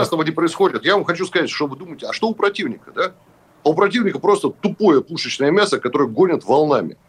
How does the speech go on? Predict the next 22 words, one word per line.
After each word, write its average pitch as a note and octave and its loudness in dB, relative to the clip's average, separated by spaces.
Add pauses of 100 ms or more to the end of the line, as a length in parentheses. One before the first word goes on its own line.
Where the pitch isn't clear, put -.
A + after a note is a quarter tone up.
(160)
Да A#2+ 0
еще, D#3+ 2
извините C3+ 0
за A#2 2
выражение, C#3+ 4 (280)
простите, D#3+ 2
уж G#2+ -4
употреблю, C3+ 2
обдолбанное A#2+ 2
в - -10
конец D3 2
просто - -14
совершенно. - -8 (420)
Ничего D3 2
не E3 4
соображающее. B2+ 0 (380)
У C3 4
нас G3 4
потери D#3+ 0
есть, F3 -4
есть D#3+ 2
большие, D#3 0